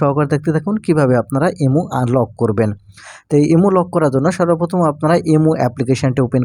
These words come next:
করবেন। উপরে প্রোফাইল আইকন দেখতে পাবেন, এই প্রোফাইল আইকনে ক্লিক করে আপনার প্রোফাইলটি, আপনার ইমোটি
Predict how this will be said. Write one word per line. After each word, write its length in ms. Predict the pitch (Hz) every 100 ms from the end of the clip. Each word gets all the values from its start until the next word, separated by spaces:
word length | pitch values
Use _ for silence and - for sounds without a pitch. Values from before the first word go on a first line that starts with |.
| 143
করবেন। 220 | 131 214 233 156
উপরে 200 | 143 139 151
প্রোফাইল 320 | 143 123 123 120
আইকন 200 | 113 135 131
দেখতে 140 | 131 151
পাবেন, 160 | 202 117
এই 60 | 92
প্রোফাইল 300 | 160 139 117 110
আইকনে 280 | 120 127 131
ক্লিক 180 | 143 - 220
করে 140 | 220 143 147 - -
আপনার 200 | 120 143 131
প্রোফাইলটি, 460 | 151 151 135 120 196 - 127
আপনার 220 | 139 139 156
ইমোটি 260 | 165 147